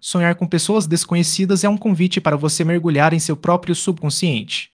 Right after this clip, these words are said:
Esses sonhos podem ser um espelho das suas emoções, medos e desejos ocultos. Ao prestar atenção aos detalhes, você pode descobrir muito sobre si mesmo e sobre as mudanças que estão por vir.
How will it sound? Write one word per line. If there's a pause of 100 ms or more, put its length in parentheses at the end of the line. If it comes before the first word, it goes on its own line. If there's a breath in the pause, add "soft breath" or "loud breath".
(180)
Esses
sonhos
podem
ser
um
espelho
das
suas
emoções,
medos
e
desejos
ocultos. (280)
Ao
prestar
atenção
aos
detalhes,
você
pode
descobrir
muito
sobre
si
mesmo
e
sobre
as
mudanças
que
estão
por
vir.